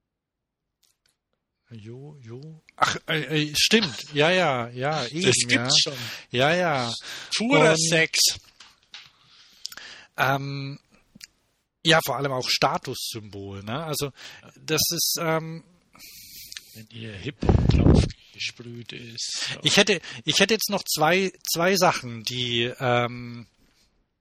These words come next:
Speaker 1: die ich erzählen könnte. Das eine ist, das sind so Marketingstrategien, hab ich einen,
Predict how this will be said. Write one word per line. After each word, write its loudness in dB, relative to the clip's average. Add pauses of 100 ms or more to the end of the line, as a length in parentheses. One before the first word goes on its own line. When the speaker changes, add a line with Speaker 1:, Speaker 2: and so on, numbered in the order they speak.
(2250)
Speaker 1:
die 0
ich -6 (460)
erzählen 0
könnte. -4
Das -2
eine 2
ist, -2
das -2
sind -4
so -2 (440)
Marketingstrategien, -4
hab -2
ich -6
einen, -2